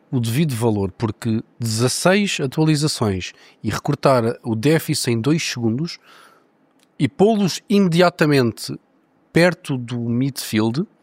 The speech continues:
ou, ou do gap onde o midfield está a atuar, é de longe, olha, é o tipo de salto qualitativo e, e, e de performance que nós esperávamos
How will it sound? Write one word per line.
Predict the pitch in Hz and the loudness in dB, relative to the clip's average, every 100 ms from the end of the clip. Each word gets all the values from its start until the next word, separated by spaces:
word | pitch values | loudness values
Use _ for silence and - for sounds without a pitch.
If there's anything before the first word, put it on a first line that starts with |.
| _ _ _ _ | _ _ _ _
ou, | - 113 110 | 0 2 2
ou | 131 | 0
do | 101 107 | -2 0
gap | 143 143 127 | 2 0 0
onde | 127 | 0
o | |
midfield | 131 120 123 107 | -2 -2 -6 -6
está | - 113 | -2 -2
a | |
atuar, | 110 - 113 135 - _ _ _ | -2 -2 0 0 -4 _ _ _
é | 120 | -4
de | 107 113 | 0 2
longe, | 123 143 131 - _ - _ - | 4 2 -2 -10 _ -20 _ 2
olha, | 127 110 | 2 4
é | 135 | 2
o | 131 | 2
tipo | - 180 143 | 2 -4 -4
de | 135 | -6
salto | - - 170 - | -2 2 0 -2
qualitativo | - 147 139 131 - 127 113 120 - | -4 -4 -2 -6 -4 -4 -4 -10 -10
e, | 127 110 - 113 - 117 | -8 -6 -6 -8 -6 -4
e, | |
e | 107 | -4
de | |
performance | - 120 - 147 160 151 | 0 -2 2 0 0 -2
que | 139 | -2
nós | 131 - | -2 -2
esperávamos | - 127 127 131 - | -2 0 2 -2 -6